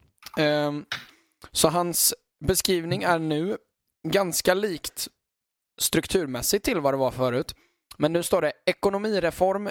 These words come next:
utbildning, maximal frihet, full demokrati, diplomati, imperial väckelse, vänlighet, respekt, enhet, rättvisa, frihet för alla svenskar.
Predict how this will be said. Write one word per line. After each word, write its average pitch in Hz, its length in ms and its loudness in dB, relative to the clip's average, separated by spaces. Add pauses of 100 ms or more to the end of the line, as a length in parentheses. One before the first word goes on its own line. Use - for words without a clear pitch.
utbildning, 156 840 -2
maximal 175 640 2
frihet, 151 640 -2
full 185 380 -2
demokrati, 165 640 -2
diplomati, 160 800 -2 (320)
imperial 170 840 0
väckelse, 131 920 0 (400)
vänlighet, 143 840 0
respekt, - 600 -2
enhet, 139 500 -2
rättvisa, 135 720 0 (260)
frihet 127 760 -2
för 123 220 0
alla 120 340 0
svenskar. 139 560 0